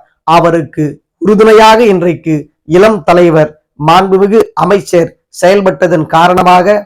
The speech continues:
இப்படி செயல்படுகின்ற ஒரு மகத்தான இளம் தலைவருக்கு ஏன் துணை முதலமைச்சர் கொடுக்க கூடாது என்கின்ற கேள்வி தொடர்ந்து கோரிக்கையாக முன்வைக்கப்பட்டது. இந்த கோரிக்கைகளுக்கெல்லாம்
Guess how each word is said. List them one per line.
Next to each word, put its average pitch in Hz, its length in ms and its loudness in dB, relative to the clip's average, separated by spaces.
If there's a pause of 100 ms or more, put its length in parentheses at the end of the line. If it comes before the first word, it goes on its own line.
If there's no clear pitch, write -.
(300)
இப்படி 202 400 0
செயல்படுகின்ற 214 680 0 (400)
ஒரு 180 200 0
மகத்தான 208 560 2 (320)
இளம் 190 320 0
தலைவருக்கு 185 680 0 (540)
ஏன் 240 220 2 (240)
துணை 196 260 0
முதலமைச்சர் 233 640 0
கொடுக்க 190 380 -2
கூடாது 170 480 0 (300)
என்கின்ற 160 500 -2 (120)
கேள்வி 214 400 0 (180)
தொடர்ந்து 214 560 0 (340)
கோரிக்கையாக 185 720 2 (400)
முன்வைக்கப்பட்டது. 170 920 -2 (360)
இந்த 170 220 -2 (100)
கோரிக்கைகளுக்கெல்லாம் 208 1200 2